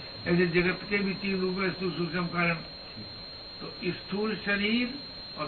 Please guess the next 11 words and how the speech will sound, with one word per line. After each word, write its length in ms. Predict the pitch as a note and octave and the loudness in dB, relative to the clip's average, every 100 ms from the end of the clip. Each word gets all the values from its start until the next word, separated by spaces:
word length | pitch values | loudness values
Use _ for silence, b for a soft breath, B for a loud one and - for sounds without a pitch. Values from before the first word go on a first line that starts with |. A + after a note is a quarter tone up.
| - | -4
सूक्ष्म 420 | G3 F3+ - G#3+ F#3 | -6 -4 0 0 2
शरीर 340 | G#3 A3+ A#3 | 2 2 2
और 160 | G3+ - | 0 2
कारण 300 | D#3+ D#3+ D#3 | 4 4 4
शरीर, 300 | D#3+ D#3+ D#3+ - - B B B - - | 2 4 2 0 -12 B B B -8 2
तो 140 | E3+ - - - - - - - - - - - C#3 | 4 2 -4 -12 -12 -12 -14 -14 -14 -14 -14 -10 -4
बुराई 500 | C#3 E3+ E3+ G#3 A#3+ | 4 8 10 10 8
रहित 340 | F#3+ G#3 G#3+ | 8 8 6
होने 280 | F#3 F#3+ G3 F#3 | 4 4 6 8
से 180 | G3 | 6
तो 120 | G3 | 6